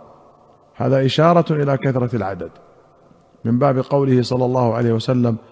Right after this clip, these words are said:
'لا يضع العصا عن عاتقه'"، وهو باب من المبالغة معروف في الشرع واللغة،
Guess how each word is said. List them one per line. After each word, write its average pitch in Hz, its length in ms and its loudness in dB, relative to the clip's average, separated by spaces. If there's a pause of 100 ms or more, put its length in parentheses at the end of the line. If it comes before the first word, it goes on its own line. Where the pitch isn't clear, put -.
(240)
'لا 110 160 2
يضع 120 300 2
العصا 113 340 -2
عن 104 180 -2
عاتقه'"، 113 480 -4 (640)
وهو 107 220 0
باب 127 440 2 (240)
من 120 120 2
المبالغة 123 680 2
معروف 117 500 0 (220)
في 113 60 -6
الشرع 113 400 -2
واللغة، 117 440 2